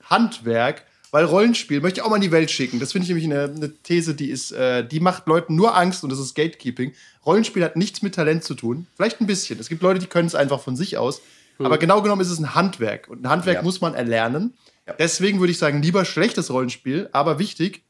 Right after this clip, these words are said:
Speaker 1: versucht den Leuten irgendwie ein Feedback zu geben, dass sie schlecht sind. Wobei wir auch Gruppen haben,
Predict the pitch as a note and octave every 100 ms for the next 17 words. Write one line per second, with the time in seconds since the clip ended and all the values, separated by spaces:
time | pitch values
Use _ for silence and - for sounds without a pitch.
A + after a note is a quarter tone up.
0 | _ _ _ _ _ _ _ _ _ -
1 | - - D3 C3+ G#3 - F#3 D#3+ F#3 F3
2 | E3 D3+ - B3 B3 D#3+ - B2 A#2+ A#2
3 | A#2 A2+ B2+ B2 D3 E3 - _ - B2+
4 | F#3 G#3 F#3+ F#3 F3+ G3 F#3+ F3+ F#3+ G#3